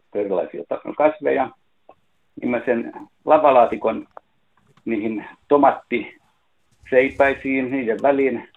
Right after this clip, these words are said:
laitoin ylös riman ja siihen mä laitoin roikkumaan tän, tän, tän siemen syöttölaitteen ja sen talipallon syöttölaitteen.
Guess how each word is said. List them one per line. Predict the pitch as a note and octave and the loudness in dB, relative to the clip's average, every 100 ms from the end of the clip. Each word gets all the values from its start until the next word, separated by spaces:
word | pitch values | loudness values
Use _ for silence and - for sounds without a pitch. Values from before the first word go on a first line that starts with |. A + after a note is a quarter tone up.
| _ _ _ _ _ _ - - - | _ _ _ _ _ _ -14 -12 -10
laitoin | - G#2+ G#2 G2+ G2+ | -2 0 0 0 -2
ylös | C3 A#2+ G2+ | 0 0 -2
riman | C3 D#3 D#3 C#3 A#2 _ - | 2 4 4 4 -2 _ -10
ja | - | -6
siihen | E3+ C#3+ | -2 0
mä | A#2+ | 2
laitoin | A#2+ A#2 - | 2 4 4
roikkumaan | A2 B2 G#2 G2+ F#2+ F#2 | 4 2 2 -2 -2 0
tän, | G2 F#2 E2 - _ _ _ _ _ _ _ - | -2 -2 -6 -16 _ _ _ _ _ _ _ -4
tän, | B2 G#2 | 0 0
tän | - G2 F#2+ E2+ | 2 0 0 -4
siemen | C#3+ D#3 D#3+ D#3+ - - _ - _ _ _ _ _ - | 2 4 4 2 0 -12 _ -20 _ _ _ _ _ -2
syöttölaitteen | D3 B2+ C#3+ C3+ B2 B2 - A#2+ A2+ | -2 0 0 2 2 0 0 2 2
ja | A2 - | -4 -4
sen | G2 | -4
talipallon | - D3 D3 B2+ B2+ A2 | 0 0 2 2 0 0
syöttölaitteen. | A#2+ - A2+ A2+ G#2+ - A2+ A2 G2+ | -4 -2 -2 0 0 -2 -4 -2 -2